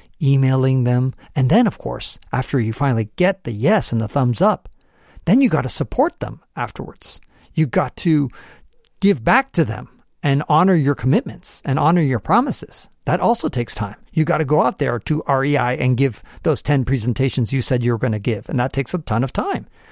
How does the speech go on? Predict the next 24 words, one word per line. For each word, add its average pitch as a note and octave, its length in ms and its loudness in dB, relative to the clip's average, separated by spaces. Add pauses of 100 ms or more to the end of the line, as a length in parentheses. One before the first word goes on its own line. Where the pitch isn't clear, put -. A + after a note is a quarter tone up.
(100)
for C3 120 0
very C3+ 300 2
little D3 400 0 (160)
reward. F#3 280 0
And C3 120 0
you're B2 100 2
doing D#3+ 240 2
this - 120 -4
all, E3+ 240 0
what, D3 240 -2 (200)
to C3 80 -6
get C3 160 -2
a A#2+ 40 -2
sleeping E3 380 0
bag E3+ 200 0
that C#3+ 200 -2
you A#2+ 100 0
could C#3 140 -2
have A2+ 100 -2
bought B2+ 200 -2
for - 120 -10
three B2+ 220 -2
hundred C3+ 220 0
dollars? D#3+ 440 -2